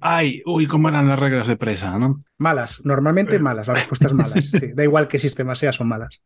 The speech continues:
Speaker 1: ¿Hay algún buen juego con reglas de presa? Mm, sí, sí,
Speaker 2: Ni
Speaker 1: bueno.
Speaker 2: con, <laughs> ni, ni con iniciativa tampoco. <laughs> Pues estas son mis opiniones, ¿eh? Que también hay que dejarlo claro. O sea, yo,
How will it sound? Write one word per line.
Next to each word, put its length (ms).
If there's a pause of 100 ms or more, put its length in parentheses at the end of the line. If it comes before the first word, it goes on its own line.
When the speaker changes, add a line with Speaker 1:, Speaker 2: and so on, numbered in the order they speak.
(140)
Speaker 1:
¿Hay 180
algún 240
buen 160
juego 220
con 120
reglas 200
de 80
presa? 320
Mm, 1040
sí, 200
sí, 120
Speaker 2:
Ni 100
Speaker 1:
bueno. 240
Speaker 2:
con, 60
<laughs> 80
ni, 160 (160)
ni 140
con 200
iniciativa 800
tampoco. 640 (380)
<laughs> 0 (720)
Pues 120
estas 180
son 120
mis 120
opiniones, 540
¿eh? 60 (200)
Que 80
también 220
hay 120
que 60
dejarlo 360
claro. 220
O 20
sea, 280
yo, 320